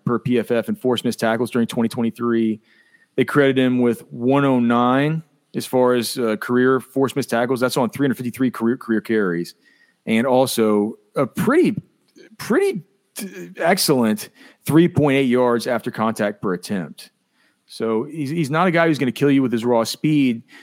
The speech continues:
but he is a guy that, like I wrote up, man, even when these D Bs take really good pursuit angles,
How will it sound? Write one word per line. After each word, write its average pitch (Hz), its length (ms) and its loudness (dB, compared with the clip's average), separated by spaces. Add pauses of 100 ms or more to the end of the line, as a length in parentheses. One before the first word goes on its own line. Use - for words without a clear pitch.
(240)
but 139 360 2
he 156 220 2
is 139 100 2
a 139 60 2
guy 131 300 2
that, 123 240 0 (720)
like 156 220 2
I 156 60 4
wrote 151 280 4
up, 135 120 2
man, 127 200 0
even 175 340 2
when 180 120 2
these 151 180 0
D 147 160 -2
Bs 151 220 -2
take 131 220 -2
really 135 200 0
good 147 200 0
pursuit 123 360 -2
angles, 143 420 -2